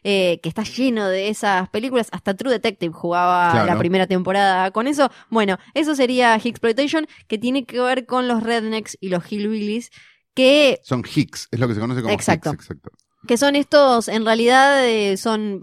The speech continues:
Speaker 1: oh, perso-, gente blanca que vive como, ¿cómo se llama? Apalaches, es que por esa zona.
Speaker 2: Sí, o por el,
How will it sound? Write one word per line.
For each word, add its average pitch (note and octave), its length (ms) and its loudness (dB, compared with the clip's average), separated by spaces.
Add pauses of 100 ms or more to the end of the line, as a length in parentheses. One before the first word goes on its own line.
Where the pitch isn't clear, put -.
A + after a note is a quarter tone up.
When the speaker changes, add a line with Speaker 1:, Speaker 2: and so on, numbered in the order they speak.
(100)
Speaker 1:
oh, E3+ 260 -6
perso-, F#3+ 420 -2
gente A#3 360 0
blanca B3 640 0
que A3+ 260 0
vive A3+ 300 -2
como, F#3 360 -2
¿cómo G#3 140 -6
se G#3+ 60 -4
llama? G3 180 -2
Apalaches, F3+ 640 0
es F#3 80 -10
que E3+ 600 -6
por F3 140 -2
esa G3 140 -4
zona. A#3 520 -2
Speaker 2:
Sí, D3+ 300 4
o C3+ 100 4
por C3+ 160 4
el, C#3+ 220 0